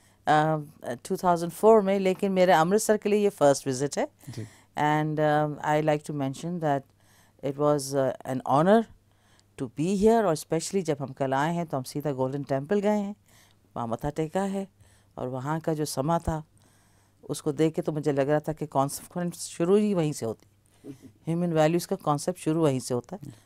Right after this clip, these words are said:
Speaker 1: और लगता है कि ख़त्म भी वहीं होता है। तो इसलिए जब मैं यहाँ आई हूँ,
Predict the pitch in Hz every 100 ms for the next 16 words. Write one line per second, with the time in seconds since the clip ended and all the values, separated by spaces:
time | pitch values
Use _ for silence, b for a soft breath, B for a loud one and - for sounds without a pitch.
0 | _ 123 127 - 143 156 139 175 160 110
1 | 101 104 98 82 - _ b b b b
2 | _ 165 156 151 151 131 - 180 170 175
3 | 160 156 147 135 135 165 180